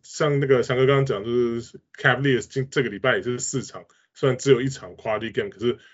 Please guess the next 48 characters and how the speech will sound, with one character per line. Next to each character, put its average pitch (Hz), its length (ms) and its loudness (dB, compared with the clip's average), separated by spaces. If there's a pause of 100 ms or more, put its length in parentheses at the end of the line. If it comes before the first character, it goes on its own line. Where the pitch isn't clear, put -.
(120)
如 135 100 8
果 131 40 10
说 135 140 10
你 117 120 2
一 135 200 -4
三 135 300 0
五 98 360 -10
的 104 120 -4
时 113 140 -10
候 113 280 0 (540)
球 110 180 -2
队 123 220 6
还 117 160 0
有 117 260 2
空 117 300 -2
格 95 160 -2
的 95 80 -4
话， 104 160 -4
我 85 80 -6
觉 98 180 0
得 95 140 0 (200)
可 - 140 -6
以 101 60 -2
考 90 160 -10
虑 104 100 -4
看 98 160 -6
看， 92 220 -8
对 101 120 -2
哦， 90 240 -8
就 98 140 -6
是 98 240 -4
他 117 140 2
至 135 140 6
少 117 140 2
在 120 240 4 (220)
三 127 260 0
分 127 200 4
得 107 180 2
分 110 260 -4
啊， 104 200 0
然 101 100 -4
后 110 180 0
一 113 60 -4
些 117 140 2
篮 98 200 -4
板 92 220 -4
这 104 80 -4
样， 98 160 -6